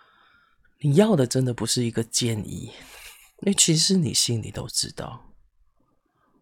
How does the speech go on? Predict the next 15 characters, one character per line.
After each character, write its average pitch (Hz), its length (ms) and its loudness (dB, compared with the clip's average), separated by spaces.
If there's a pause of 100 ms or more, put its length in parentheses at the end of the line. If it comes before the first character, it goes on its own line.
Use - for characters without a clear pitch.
(200)
那 202 140 0
我 139 120 2
们 110 160 -6
要 135 160 2
的 113 100 -4
是 - 160 -2
什 - 260 -4
么？ - 300 -14 (920)
要 185 160 6
的 135 160 4
是 156 180 2
一 127 180 4
个 120 160 0
理 110 360 -2
解。 - 460 -4